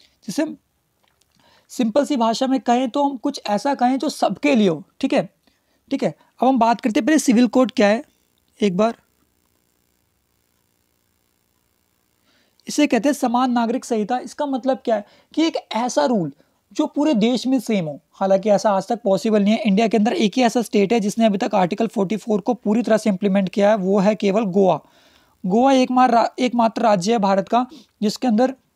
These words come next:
सिविल कोड लगा हुआ है, यूनिफॉर्म सिविल कोड लगा हुआ है। और ये यूनिफॉर्म सिविल कोड क्या है? इसका मतलब ये है कि पूरे गोवा में सेम तरह के रूल्स मिल जाएंगे आपको देखने के, मतलब सेम तरह की चीज़ें फंक्शन होती हुई दिख जाएंगी। हालांकि ऐसा नहीं है यहाँ पे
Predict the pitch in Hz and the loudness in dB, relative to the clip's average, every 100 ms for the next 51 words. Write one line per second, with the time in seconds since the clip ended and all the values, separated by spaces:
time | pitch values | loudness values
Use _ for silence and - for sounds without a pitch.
0 | _ _ _ _ - - - 214 240 240 | _ _ _ _ -20 -10 -2 0 0 0
1 | 240 226 214 214 226 202 208 214 226 208 | 0 2 2 4 4 2 0 0 0 0
2 | 220 208 220 208 202 202 208 240 _ _ | -4 -2 -2 0 2 4 2 0 _ _
3 | _ - 233 233 220 226 226 240 214 226 | _ -6 -2 0 2 0 -2 -2 -2 -4
4 | 214 247 196 226 233 269 - - 269 226 | 0 -2 0 2 2 -2 -16 -10 -6 -4
5 | 247 220 220 247 302 311 _ - 277 269 | -4 -4 -4 -4 -6 -10 _ -6 -4 -2
6 | 202 226 240 277 - 220 214 240 226 220 | 0 0 0 -2 -4 -4 -2 -4 -4 -2
7 | 202 208 226 214 202 202 202 214 202 202 | -2 -2 0 0 0 0 -2 -4 -4 -4
8 | 202 190 - _ _ _ _ - 247 269 | -4 -6 -10 _ _ _ _ -6 -4 -4
9 | - _ _ _ - - 269 269 262 214 | -8 _ _ _ -10 -2 -2 0 -2 -2
10 | 262 - 233 220 - 226 208 233 208 254 | -6 -6 -6 -4 -2 -2 -2 -2 -2 -2
11 | 302 185 196 196 170 156 156 _ _ 208 | -2 -2 0 0 -2 -6 -10 _ _ -2
12 | 208 214 220 202 226 180 214 240 220 202 | -2 0 -2 -2 -2 0 0 0 0 -2
13 | 226 220 | -6 -8